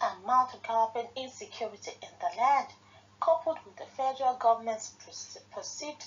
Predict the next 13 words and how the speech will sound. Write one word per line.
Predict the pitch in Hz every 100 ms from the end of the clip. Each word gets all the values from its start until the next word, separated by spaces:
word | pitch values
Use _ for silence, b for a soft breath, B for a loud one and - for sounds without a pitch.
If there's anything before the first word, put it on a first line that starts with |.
| -
complicity, | - 269 - 277 277 - 220 - - _ _ _ _ _ _
have | - 156 190 - - _ _ -
radicalized | 196 233 - 220 220 233 240 - - -
views | 196 202 196 -
and | 180 180
opinions, | - - 208 185 196 185 - - _ _ _ _ _ _ _ _ _
from | 185 160
the | - 170 180
demand | 190 220 220 226 -
for | 175 180
restructuring | 165 - - 226 226 - 233 226 -
to | 220
more | 202 202 262 294 294